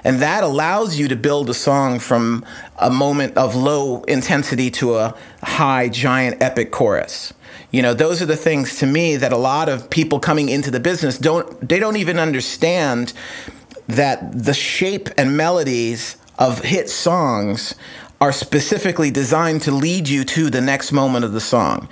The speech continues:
It's not something that, when I sit here with bands and I'd explain this to them, their eyes are wide open and they're like, "What do you mean?" Because it, it, it's not something you think about. You hear a Nickelback song, it may be annoying,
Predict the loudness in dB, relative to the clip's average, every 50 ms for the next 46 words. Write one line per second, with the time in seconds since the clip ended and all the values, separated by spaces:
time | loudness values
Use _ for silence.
0 | -16 -8 -4 -4 0 0 0 0 0 0 0 0 2 2 2 2 2 0 0 0
1 | 0 0 0 0 0 0 -2 -2 -2 0 0 0 0 0 0 0 0 2 2 2
2 | 0 0 0 0 0 0 -2 -4 -6 -2 0 0 2 2 2 0 -2 -2 -2 0
3 | 0 2 0 0 -2 -4 -8 -12 -6 -2 -2 0 2 2 2 2 0 0 0 0
4 | 0 0 0 2 2 2 2 0 0 0 -2 -2 0 0 0 0 0 0 0 0
5 | 0 0 0 0 0 0 0 0 0 0 0 0 0 0 -2 -2 -2 -2 -2 -4
6 | -4 -6 -10 -10 -12 -14 -14 -6 -4 -2 0 2 0 0 0 0 -2 -2 0 -2
7 | -2 -2 0 0 0 0 0 0 0 0 0 2 0 0 0 0 0 0 0 0
8 | 0 0 0 0 0 0 0 -2 0 0 0 2 2 0 0 0 0 2 2 2
9 | 0 0 -2 0 0 2 2 2 0 0 -2 -2 0 -2 0 0 0 0 0 0
10 | 0 2 2 2 0 0 0 0 -2 -4